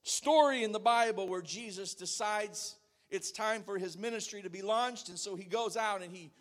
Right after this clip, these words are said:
walks by the seashore, and he finds a man by the name of Peter and his brother Andrew, and he calls them from the ship, from fishing.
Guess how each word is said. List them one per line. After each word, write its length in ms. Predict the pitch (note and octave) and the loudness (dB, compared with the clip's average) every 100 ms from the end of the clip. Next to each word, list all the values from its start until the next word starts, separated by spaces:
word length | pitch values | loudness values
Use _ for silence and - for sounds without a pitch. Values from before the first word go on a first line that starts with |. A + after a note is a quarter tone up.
| _ | _
walks 320 | G3+ A3+ - F#3 | 0 0 -2 -4
by 120 | G3+ | -4
the 120 | F3 | -4
seashore, 540 | - A#3 G#3 - F3 | -8 -10 -10 -8 -8
and 100 | E3 | -8
he 40 | E3 | -10
finds 300 | F#3 G#3 F3+ | -8 -6 -6
a 60 | |
man 260 | F#3 G3+ F#3+ | -8 -8 -8
by 80 | F3+ | -10
the 100 | F3 | -8
name 200 | F#3+ E3+ | -8 -8
of 120 | E3 | -10
Peter 340 | C#4 A#3 E3 | -14 -12 -10
and 120 | D3 D3 | -8 -10
his 140 | C#3+ | -12
brother 300 | E3+ E3+ E3+ | -8 -6 -6
Andrew, 400 | F3+ F3 C3+ C3 | -8 -10 -12 -10
and 100 | C3 | -12
he 40 | |
calls 360 | B2+ D#3 D#3 C3+ | -12 -10 -10 -12
them 160 | C#3 C#3 | -16 -16
from 200 | C#3+ C3 | -16 -14
the 60 | B2+ | -10
ship, 260 | F3 G#3+ - _ _ _ _ _ _ _ _ _ _ - | -8 -8 -10 _ _ _ _ _ _ _ _ _ _ -18
from 140 | B2 A2+ - | -16 -10 -4
fishing. 400 | A#3 G3 G3 | -4 -4 -10